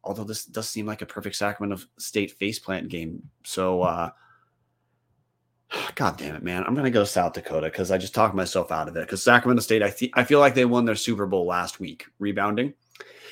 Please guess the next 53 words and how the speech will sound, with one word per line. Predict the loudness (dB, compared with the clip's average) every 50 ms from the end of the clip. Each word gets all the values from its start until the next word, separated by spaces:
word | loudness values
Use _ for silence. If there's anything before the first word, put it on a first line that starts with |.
| -20 -20 -8 -2
And | 0 2 2 2 0 0
I | 0 0
think | -2 -2 -4 -2 -2 -2 0 -2
Sacramento | 0 2 4 4 4 4 2 0 0 0 0 -2
State | -4 -2 0 0 2 2
is | 0 -2
a | -4 -6
team | -4 -4 -4 -2 -2
that | -2
needs | -4 -4 -4 -6 -6 -6
to | -6
not | -4 -2 0 0 2
actually | 0 0 -2 -2 -6 -6
face | -6 -4 -4 -4 -4 -4
adversity | -8 -8 -8 -8 -8 -8 -6 -6 -8 -8
throughout | -4 -2 -4 -4 -4
the | -6
game. | -10 -6 -4 -4 -6
I |
think | -4 -6 -8 -8 -4
South | -2 -2 -2 -2
Dakota | -4 -6 -6 -4 -4 -4 -6
defensively | -6 -8 -10 -4 -4 -4 -4 -4 -10 -8 -6 -6 -6
is | -6 -8
going | -8 -8 -8 -8
to | -8 -10
be | -8 -8
able | -8 -8 -10
to | -12 -14 -14 -16 -16 _ -6
give | -4 0 0 0 0 -2 -4
Sacramento | -6 0 4 6 6 6 6 4 2 2
State | 2 0 0 2 4
that | 6 6
adversity | 6 4 4 2 2 2 0 0 0 2
that | 2 2 2
will | 2 0
give | 2 2 0 0 2
them | 2 2 2 2 0 -2 -4 -14 -20 -20 -20 -20 -20 _ _ -4
the | 0 2 2
excuse | 2 0 -4 -2 -2 -2 -2 -2
to | -4 -6
collapse, | -2 2 4 6 6 6 4 2 0 -8 -10
which | -10 -10
is | -10 -4 -4
what | -4 -4
this | -4 -10
team | -8 -6 -6
has | -6 -6 -6
wanted | -6 -4 -4 -4 -6
to | -8
do | -10 -8 -8
all | -8 -10 -10
year. | -14 -20 -20